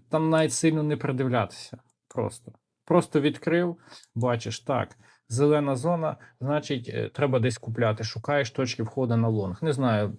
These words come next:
там бичі дивергенції шукаєш, е, імбаланси, ну, там свої двіжухи. Червона зона.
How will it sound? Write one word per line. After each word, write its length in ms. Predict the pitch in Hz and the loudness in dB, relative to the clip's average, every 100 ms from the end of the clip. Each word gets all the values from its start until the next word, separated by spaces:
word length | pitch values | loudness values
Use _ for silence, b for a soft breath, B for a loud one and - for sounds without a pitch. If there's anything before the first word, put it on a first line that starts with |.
| - | -12
там 300 | - 113 110 | -2 2 2
бичі 420 | 110 117 160 - 156 | 2 4 4 4 0
дивергенції 760 | 147 139 110 127 127 117 123 | 2 2 2 4 2 0 -4
шукаєш, 920 | 117 117 123 123 117 120 117 - - | -2 -4 -2 0 2 0 -4 -10 -10
е, 220 | 123 113 | -6 -4
імбаланси, 840 | 110 143 131 139 131 139 135 113 | -2 -2 2 4 4 4 0 -2
ну, 200 | 131 185 104 _ _ _ | -2 -2 -4 _ _ _
там 100 | 127 | -2
свої 280 | 117 - 107 | -2 -2 -4
двіжухи. 440 | 98 104 104 113 113 b b b b b b _ _ _ _ _ | -2 -6 -6 -8 -16 b b b b b b _ _ _ _ _
Червона 500 | - 151 160 160 135 | 0 2 4 4 4
зона. 440 | 113 123 104 - | 0 0 -2 -4